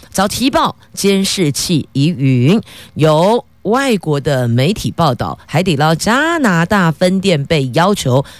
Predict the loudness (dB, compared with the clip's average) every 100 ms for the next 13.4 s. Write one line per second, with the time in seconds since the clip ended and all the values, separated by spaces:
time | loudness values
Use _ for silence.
0 | -4 0 0 -2 -4 -2 -2 -2 0 0
1 | 0 -2 -2 -2 0 -2 -2 -12 -4 0
2 | 2 0 -4 -8 -2 -2 -2 -6 -2 -2
3 | -2 -4 -4 -4 -4 -4 -6 -20 -2 -2
4 | 0 0 0 -2 -2 -2 -4 -2 0 -2
5 | -4 -18 0 0 0 -6 _ -4 0 2
6 | 0 0 -2 0 0 0 0 0 0 0
7 | 0 -4 -2 -2 -2 -2 -2 0 0 -2
8 | -2 -4 -4 -2 -2 0 0 -2 -10 -16
9 | -4 -2 -2 -2 -2 0 0 0 0 -4
10 | -2 0 2 2 2 2 0 0 -6 -12
11 | -6 0 2 2 2 0 -2 -2 0 0
12 | 0 2 2 0 0 0 0 -4 -6 0
13 | 0 0 -4